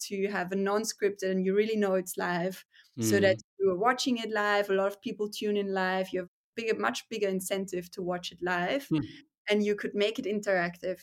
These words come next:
Speaker 1: and which is very interesting for brands, but also for, for personas, to have the audience live tune in,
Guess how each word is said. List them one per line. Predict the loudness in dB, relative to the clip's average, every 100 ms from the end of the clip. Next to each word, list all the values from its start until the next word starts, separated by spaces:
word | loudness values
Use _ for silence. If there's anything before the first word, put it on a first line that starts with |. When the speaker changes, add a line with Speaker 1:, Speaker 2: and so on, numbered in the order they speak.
| -8
Speaker 1:
and | -4 0 -2 -4 _ _ 2
which | 2 2
is | 0
very | 4 4
interesting | 2 -4 -6 -6
for | -6 -6
brands, | -4 -2 -2 -6 -4 0
but | 0 0
also | -2 -2 -6
for, | -8 -6 -2 -2 -2 -6 _ _ -6
for | -4 -2
personas, | -4 0 2 2 -2 -6 -10 -18 -20 -14 -8
to | -2 2 4 4
have | 4 2 0
the | 2
audience | 4 4 2 0 0 2
live | 2 2
tune | -4 -4 -2
in, | 0 0 0